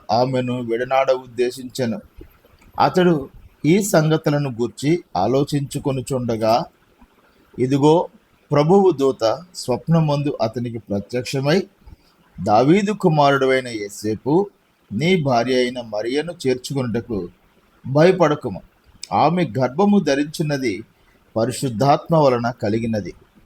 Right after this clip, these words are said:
ఆమె ఒక కుమారుని కనును. తన ప్రజలను వారి పాపముల నుండి ఆయనే రక్షించును గనుక ఆయనకు యేసు అను పేరు పెట్టుదవనెను. ఇదిగో, కన్యక గర్భవతి అయి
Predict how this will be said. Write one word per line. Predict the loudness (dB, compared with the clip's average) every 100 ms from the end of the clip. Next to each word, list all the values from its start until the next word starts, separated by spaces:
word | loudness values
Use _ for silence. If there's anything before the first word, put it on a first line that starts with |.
| -10 0
ఆమె | 4 4 2
ఒక | 0 -2 -4
కుమారుని | -6 -4 2 2 2 -4
కనును. | -2 -4 -2 -6 -10 _ _ _ _ _ _
తన | -2 -2
ప్రజలను | 0 0 2 2 2 0 2
వారి | 2 2
పాపముల | 0 2 4 2 2 2 0
నుండి | -4 -6 -6 -8 -20 -20 _ -2
ఆయనే | 4 6 6 4 4
రక్షించును | 4 2 0 0 -2 -4 0 0
గనుక | 0 0 -2 -2 -6 _ _ _ -10 0
ఆయనకు | 2 2 -2 -6 -14 -2
యేసు | 2 2 2 0 0 -2 _ -4
అను | -2 -4
పేరు | 0 2 2 0 -2
పెట్టుదవనెను. | -4 -2 -2 0 0 -2 -4 -10 _ _ _ _ _ _ _
ఇదిగో, | 2 4 4 2 0 -8 _ _
కన్యక | 0 0 0 0
గర్భవతి | -2 2 2 2 0 0 -2 -2
అయి | -2